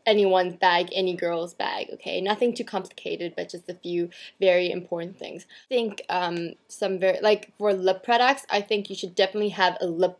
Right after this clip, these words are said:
balm, especially if it has an S P F, and organic is always good. And then I think that another very, very important thing is a lip tint.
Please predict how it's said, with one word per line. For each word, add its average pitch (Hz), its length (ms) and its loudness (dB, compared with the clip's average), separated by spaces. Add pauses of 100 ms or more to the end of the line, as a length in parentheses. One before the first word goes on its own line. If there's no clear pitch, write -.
balm, 185 320 0 (260)
especially 226 680 2
if 196 60 0
it 196 100 0
has 180 260 0
an 175 100 -6 (100)
S 202 220 -4
P 180 180 -4
F, 180 300 -2
and 175 460 -4 (960)
organic 233 520 8
is 190 120 0
always 170 260 2
good. 170 320 -6 (420)
And 240 140 0
then 320 460 8
I 220 140 4
think 247 280 0
that 214 260 6
another 214 300 4
very, 202 300 4
very 190 200 6
important 180 380 0
thing 175 160 -8
is 175 160 -8
a 170 340 -2 (600)
lip 190 320 4
tint. - 520 -2